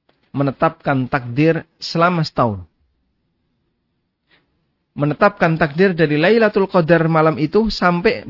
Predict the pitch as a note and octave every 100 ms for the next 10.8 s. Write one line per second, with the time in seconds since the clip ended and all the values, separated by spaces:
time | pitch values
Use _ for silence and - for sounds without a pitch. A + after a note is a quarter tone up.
0 | C#3+ - - G3 G3+ F#3+ F3 F3 E3 F#3
1 | E3+ F3+ F3 E3+ E3+ C#3+ C3+ C3 A#2 F#2+
2 | _ _ _ _ _ _ _ _ _ _
3 | _ _ _ _ - - C#3+ D#3 B2+ A#2
4 | C3 A2 F2+ _ _ _ _ _ _ _
5 | _ _ _ _ _ _ _ _ _ -
6 | - D#3 D3+ D#3 F3 F3+ D#3+ D#3+ D3+ D#3
7 | E3+ F3 E3 D#3 C3+ D#3 C#3 - B2+ A#2
8 | B2 - D#3 D3 D3+ D3+ _ _ _ _
9 | _ _ _ _ _ _ _ _ _ C3+
10 | D3 C#3 B2+ B2+ A#2+ B2 D3+ D#3+